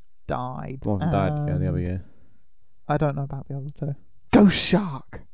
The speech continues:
Speaker 2: <gasps>
Speaker 1: That's another <laughs> Asylum film. We should get the Ghostbusters to deal with that. Okay, so Billy dies. Do we care about Billy?
Speaker 2: Mm, I cared about Billy.
Speaker 1: Did you?
Speaker 2: He was a,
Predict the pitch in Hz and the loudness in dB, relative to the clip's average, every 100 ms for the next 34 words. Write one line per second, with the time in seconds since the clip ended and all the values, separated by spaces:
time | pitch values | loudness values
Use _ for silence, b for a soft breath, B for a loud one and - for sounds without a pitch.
0 | - - - - 107 220 202 233 208 175 | -16 -16 -8 0 4 6 8 6 8 10
1 | 170 190 - - 226 214 208 175 - 208 | 10 10 6 8 8 8 6 4 6 10
2 | 180 156 139 214 B B B B - 202 | 10 8 2 -8 B B B B -6 0
3 | 185 202 165 185 175 - 165 - 147 - | 4 4 6 6 6 6 -2 -2 -4 -4
4 | - 147 143 147 143 - - - - - | -6 -4 -2 -2 -4 -4 -6 -8 -14 -14
5 | - - - - 196 170 214 175 226 185 | -16 -16 -10 0 4 8 10 12 12 12
6 | 160 143 147 - 180 190 208 190 175 175 | 10 8 6 6 4 6 4 4 4 2
7 | 180 170 170 156 b b b 165 160 - | 2 2 0 -2 b b b -4 -4 -2
8 | 98 117 - 98 92 90 92 95 104 110 | 0 0 0 0 2 2 2 2 4 4
9 | 117 - - - 185 190 208 208 190 127 | 2 -2 -12 0 2 4 10 10 10 6
10 | 120 110 | 6 4